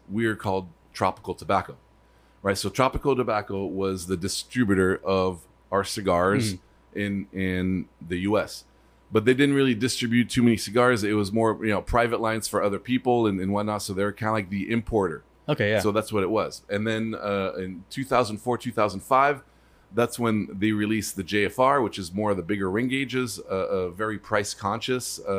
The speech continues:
Speaker 1: uh, very flavorful, a lot of flavor, but more on the bigger ring gauges. So even me being new to the, to, to Aganorsa, and I'm going around, uh, the nation, and I'm visiting stores, and, and I'm talking to people as they're smoking J F Rs. I'm like, "Oh, so,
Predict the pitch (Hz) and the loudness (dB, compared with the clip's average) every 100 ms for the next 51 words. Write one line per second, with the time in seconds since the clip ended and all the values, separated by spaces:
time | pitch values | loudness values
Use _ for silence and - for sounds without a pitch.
0 | 90 95 92 123 104 - 131 147 123 135 | 0 -2 0 0 -2 -4 -2 -2 -2 -2
1 | 127 - - - - 101 117 117 - 107 | -4 -6 -20 -14 -2 4 4 4 0 -2
2 | 107 123 - - _ - 120 120 98 110 | 0 -2 -6 -20 _ 4 4 2 -6 2
3 | 131 131 120 107 117 110 127 113 92 87 | 4 4 4 2 2 4 2 2 -2 -4
4 | 82 - _ _ _ _ - 135 120 - | -10 -14 _ _ _ _ 2 4 4 0
5 | 160 160 170 - - - 135 180 160 139 | -2 2 2 -2 -12 -4 2 2 2 2
6 | 139 123 _ _ - 110 131 160 156 120 | 0 -2 _ _ -6 0 2 2 0 -2
7 | 117 107 - - 113 95 - 104 120 113 | -2 -2 -4 0 0 0 2 4 4 4
8 | 143 175 - 101 98 104 110 113 127 131 | 4 4 2 2 2 0 -2 -2 0 0
9 | 123 127 131 113 110 104 98 87 104 127 | 2 4 2 2 4 4 4 0 0 0
10 | 143 - 104 104 101 98 123 120 104 - | 0 0 0 0 -2 -2 -2 -2 -4 0
11 | 101 104 101 101 85 95 95 90 117 117 | 0 0 0 -4 -2 -2 -2 -2 0 0
12 | 117 - 101 92 - 120 120 131 - 127 | -2 -4 -2 0 4 2 2 -2 0 -2
13 | 127 117 98 110 104 135 127 104 101 107 | -2 -2 -4 -2 -2 0 0 0 -4 -2
14 | 220 233 - 160 151 | -2 -2 0 -2 -2